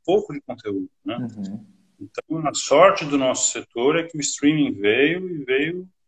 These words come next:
Speaker 1: com força, né?
Speaker 2: É. Ah, e, e, e outra coisa também, né? É, eu lembro, eu acabei não indo, né? Mas meu sócio, ele foi na,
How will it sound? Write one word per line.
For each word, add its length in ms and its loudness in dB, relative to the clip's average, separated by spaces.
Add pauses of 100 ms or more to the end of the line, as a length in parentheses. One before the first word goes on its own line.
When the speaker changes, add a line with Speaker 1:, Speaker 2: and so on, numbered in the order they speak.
(120)
Speaker 1:
com 140 -12
força, 520 -2
né? 440 -6 (280)
Speaker 2:
É. 40 -16 (200)
Ah, 280 -6
e, 80 4
e, 400 0
e 60 0
outra 180 -2
coisa 300 2
também, 360 0
né? 220 -2 (120)
É, 720 -4
eu 80 -4
lembro, 460 -8
eu 140 4
acabei 260 0
não 180 -6
indo, 220 -2
né? 140 -2
Mas 160 -6
meu 140 -14
sócio, 360 -2
ele 100 -6
foi 320 -2
na, 400 -4